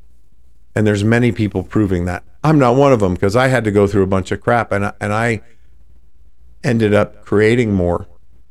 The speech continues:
because of those stories. So I have overcome a lot of obstacles, but I have plenty of, plenty of people that I know today that they have a hero's journey or they don't, but they're stepping into being helpful and being successful. And that's a beautiful thing.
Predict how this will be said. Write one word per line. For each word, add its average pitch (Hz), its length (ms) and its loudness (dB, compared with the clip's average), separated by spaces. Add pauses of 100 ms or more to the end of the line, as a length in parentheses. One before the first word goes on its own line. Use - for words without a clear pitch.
(240)
because 113 360 0
of 101 120 -2
those 101 220 0
stories. 104 600 -2 (840)
So 110 120 -2
I 127 140 2
have 139 240 2
overcome 95 480 2
a 92 60 0
lot 92 180 -2
of 87 80 -4
obstacles, 90 500 -6
but - 160 -4
I 120 100 0
have 113 220 -4
plenty 120 260 0
of, 98 140 -2 (300)
plenty 113 280 -2
of - 140 -2
people 117 240 -6
that 95 140 2
I 92 40 0
know 110 240 0
today 85 420 -2 (1900)
that - 400 0 (1600)
they 117 360 0
have 120 240 0
a 107 60 2
hero's 104 360 4
journey 113 280 0
or 104 120 0
they 98 140 0
don't, 117 400 -2
but - 140 -6
they're 101 120 -2
stepping 107 520 -4
into 107 260 -2
being 95 260 -2
helpful 98 360 -2
and 92 100 -2
being 92 220 -4
successful. - 720 -6
And 101 160 -4
that's 110 220 -6
a 104 40 -6
beautiful 92 400 -4
thing. 95 320 -4